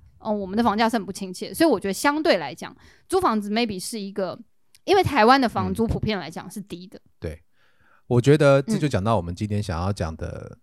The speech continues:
Speaker 2: 重点了啦。
Speaker 1: 嗯。
Speaker 2: 对你来讲，像你这么早就买房子啊，
Speaker 1: 对。
Speaker 2: 你在买房子有没有做什么功课？像刚刚的那个屋龄，
Speaker 1: 对。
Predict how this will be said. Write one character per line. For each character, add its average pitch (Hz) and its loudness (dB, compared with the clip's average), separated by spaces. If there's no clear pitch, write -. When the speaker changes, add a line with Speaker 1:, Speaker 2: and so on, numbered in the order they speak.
Speaker 2:
重 98 2
点 - -10
了 - -20
啦。 - -20
Speaker 1:
嗯。 185 -2
Speaker 2:
对 170 4
你 98 -4
来 87 -6
讲， - -10
像 208 2
你 127 0
这 180 2
么 151 -2
早 110 2
就 135 2
买 92 -2
房 90 -8
子 87 -10
啊， 85 -8
Speaker 1:
对。 202 -6
Speaker 2:
你 120 -4
在 202 6
买 135 2
房 110 -2
子 95 -8
有 110 2
没 127 6
有 135 8
做 135 6
什 107 0
么 92 -6
功 98 -6
课？ - -6
像 196 0
刚 165 -2
刚 151 0
的 127 0
那 120 0
个 117 -2
屋 151 8
龄， 87 2
Speaker 1:
对。 196 -4